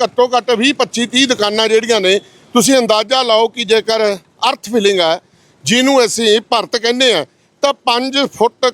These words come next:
ਘੱਟੋ ਘੱਟ ਜਿਹੜੀ ਹੈ ਇਹ ਭਰਤ ਪਾਈ ਹੋਈ ਹੈ।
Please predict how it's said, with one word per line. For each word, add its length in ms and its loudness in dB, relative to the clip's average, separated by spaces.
ਘੱਟੋ 300 0
ਘੱਟ 320 -4
ਜਿਹੜੀ 320 -2
ਹੈ 240 2
ਇਹ 140 2
ਭਰਤ 560 -2
ਪਾਈ 240 0
ਹੋਈ 240 2
ਹੈ। 140 -2